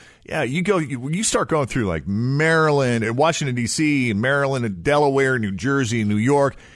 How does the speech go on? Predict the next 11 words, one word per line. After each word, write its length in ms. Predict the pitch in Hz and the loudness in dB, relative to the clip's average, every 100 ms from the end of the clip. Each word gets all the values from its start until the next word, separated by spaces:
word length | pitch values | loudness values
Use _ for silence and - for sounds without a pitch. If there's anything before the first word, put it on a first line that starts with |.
| - | -8
It's 240 | 143 143 - | -6 -4 0
like 240 | 127 110 | 0 0
the 120 | 95 | -4
country's 560 | 80 - 151 - 117 92 | -6 -4 -4 -2 -4 -4
flying 420 | - 123 113 101 | 0 2 4 2
by 200 | 95 101 | 2 0
you 140 | 85 78 | -2 -4
because 360 | 85 107 92 | -6 -4 -2
these 180 | 98 98 | -2 -2
are 80 | 101 | 0
much 400 | 139 220 - | 0 -2 -6